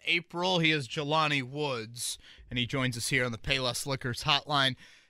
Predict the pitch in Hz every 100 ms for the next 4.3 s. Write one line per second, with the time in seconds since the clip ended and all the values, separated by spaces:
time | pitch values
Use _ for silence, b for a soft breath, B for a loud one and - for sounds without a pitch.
0 | _ 170 170 185 185 170 214 170 170 180
1 | 151 135 143 165 - 123 127 131 131 139
2 | 151 139 139 131 - 180 160 151 151 147
3 | - 135 139 135 123 139 131 120 - -
4 | 143 135 139